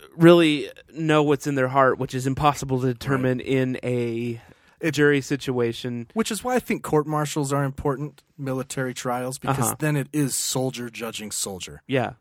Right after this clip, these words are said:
Speaker 1: but
Speaker 2: You know?
Speaker 1: apparently those don't matter anymore,
Speaker 2: No, the
Speaker 1: 'cause we
Speaker 2: president will
Speaker 1: just
Speaker 2: just pardon <laughs> you anyway
Speaker 1: Yeah.
Speaker 2: and bring you to the State of the
Speaker 1: If you,
Speaker 2: Union.
Speaker 1: if you read about that guy, he was bad. He is
Speaker 2: Well,
Speaker 1: a bad, bad man.
Speaker 2: even his, his people that he fought alongside testified
Speaker 1: Oh,
Speaker 2: against
Speaker 1: yeah.
Speaker 2: him.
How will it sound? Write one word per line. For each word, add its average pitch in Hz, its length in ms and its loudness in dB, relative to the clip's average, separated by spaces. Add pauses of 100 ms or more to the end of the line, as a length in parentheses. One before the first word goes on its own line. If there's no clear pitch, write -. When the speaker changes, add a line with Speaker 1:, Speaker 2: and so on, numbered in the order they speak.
(100)
Speaker 1:
but 135 160 4
Speaker 2:
You 120 60 2
know? - 40 -4
Speaker 1:
apparently 147 280 0
those 120 200 0
don't 113 160 -4
matter 95 260 -6
anymore, 80 300 -8
Speaker 2:
No, 127 160 0
the 107 80 -6
Speaker 1:
'cause 120 120 -8
we 120 40 -8
Speaker 2:
president 123 240 -2
will 110 80 -6
Speaker 1:
just - 160 -10
Speaker 2:
just - 60 -18
pardon 165 280 -8
<laughs> - 80 -8
you 139 120 -6
anyway - 400 -14 (120)
Speaker 1:
Yeah. - 60 -16 (160)
Speaker 2:
and 117 140 -8
bring 131 220 -6
you 107 40 -16
to - 160 -8
the 107 80 -8
State 127 240 -2
of 110 80 -10
the 110 100 -10
Speaker 1:
If 117 140 -4
you, - 80 -2
Speaker 2:
Union. 110 160 -2
Speaker 1:
if 131 140 -6
you 208 80 0
read 160 240 4
about 123 240 2
that 107 160 -2
guy, 110 180 0
he 196 480 -6
was 156 220 -2
bad. - 340 -6
He 160 400 -6
is 123 180 -4
Speaker 2:
Well, 226 140 4
Speaker 1:
a - 20 -6
bad, 135 220 0
bad 110 200 -4
man. 98 340 -12
Speaker 2:
even 277 320 2
his, 220 300 -2
his 240 280 -2 (140)
people 269 260 0
that 214 140 -2
he 180 120 -4
fought 220 300 0
alongside 196 800 0
testified 147 480 -2
Speaker 1:
Oh, 165 80 0
Speaker 2:
against 123 320 -4
Speaker 1:
yeah. 107 60 -8
Speaker 2:
him. 101 120 -12